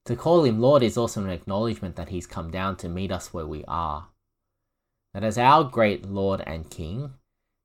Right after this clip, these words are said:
he has saved us in his power. That we don't obey and serve him only because he's above us,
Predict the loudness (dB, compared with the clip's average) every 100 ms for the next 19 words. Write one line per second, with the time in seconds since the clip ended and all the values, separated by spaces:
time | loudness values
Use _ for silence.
0 | _ _ -6 -4 -4 0 2 2 2 0
1 | 0 -8 -8 -8 -10 -4 -2 -2 -6 -12
2 | _ _ _ _ _ _ -2 2 4 4
3 | 4 0 _ _ -8 0 2 2 0 -4
4 | -4 -2 -4 -6 -2 2 2 0 -4 -6
5 | -6 -8 -6 4 4 4 -2 -4 -12